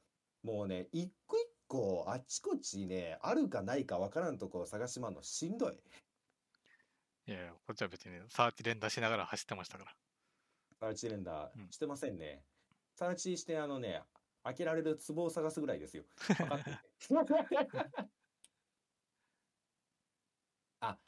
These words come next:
Speaker 1: あとあれですね。さっき言った書物あるじゃないですか。
Speaker 2: うん。
Speaker 1: 書物集めることにちゃんと意味があるのはいいなと思いましたわ。
Speaker 2: あ、そうね。十ポイントずつね。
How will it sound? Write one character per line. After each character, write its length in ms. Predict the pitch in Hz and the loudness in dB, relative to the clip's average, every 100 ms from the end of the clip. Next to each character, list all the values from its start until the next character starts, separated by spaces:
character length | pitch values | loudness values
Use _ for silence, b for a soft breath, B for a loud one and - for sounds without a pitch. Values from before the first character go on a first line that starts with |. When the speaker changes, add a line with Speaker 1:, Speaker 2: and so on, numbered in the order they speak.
| _ - | _ -2
Speaker 1:
あ 140 | 285 | 0
と 280 | 339 139 - | 2 2 2
あ 60 | 123 | 0
れ 100 | 180 | 2
で 100 | 226 | 0
す 120 | 127 | 0
ね。 180 | 104 107 | -4 -2
さ 120 | 170 | -2
っ 40 | |
き 40 | 185 | 0
言 80 | 110 | 0
っ 20 | |
た 100 | 104 | 0
書 160 | - 269 | 2 2
物 300 | 254 127 107 | 2 2 0
あ 60 | |
る 100 | 110 | 0
じ 80 | 110 | -2
ゃ 60 | 104 | -2
な 60 | |
い 40 | 92 | -2
で 80 | |
す 100 | 92 | -2
か。 260 | - 87 92 | -2 -4 -4
Speaker 2:
う 80 | 120 | -4
ん。 340 | 107 95 90 95 _ _ | -2 -4 -10 -16 _ _
Speaker 1:
書 140 | - 427 | -2 0
物 180 | 392 - 110 110 | 0 2 2 2
集 80 | 147 | 0
め 120 | 175 | 0
る 80 | 120 | 2
こ 100 | 90 | 0
と 120 | 104 | 0
に 80 | 95 | -2
ち 120 | 143 | 0
ゃ 60 | 185 | 0
ん 80 | |
と 80 | 196 | 0
意 60 | 208 | 0
味 140 | 196 | 0
が 120 | 113 | 2
あ 40 | 107 | 0
る 60 | |
の 80 | 98 | 0
は 80 | 82 | -2
い 100 | 120 | -2
い 40 | |
な 120 | 95 - | -2 -4
と 80 | 80 | -6
思 100 | 82 | -6
い 40 | |
ま 80 | 90 | -6
し 80 | - | -6
た 100 | 80 | -8
わ。 80 | - b b _ _ _ - _ _ _ _ _ _ _ _ - _ _ _ _ - 135 | -10 b b _ _ _ -20 _ _ _ _ _ _ _ _ -20 _ _ _ _ -10 -4
Speaker 2:
あ、 100 | 110 | -2
そ 160 | 120 | -2
う 40 | 90 | -4
ね。 100 | 95 | -8
十 120 | 104 | -8
ポ 200 | - 110 | -6 -8
イ 20 | 104 | -6
ン 40 | |
ト 80 | 104 | -8
ず 160 | 98 | -8
つ 60 | - | -8
ね。 200 | 98 | -8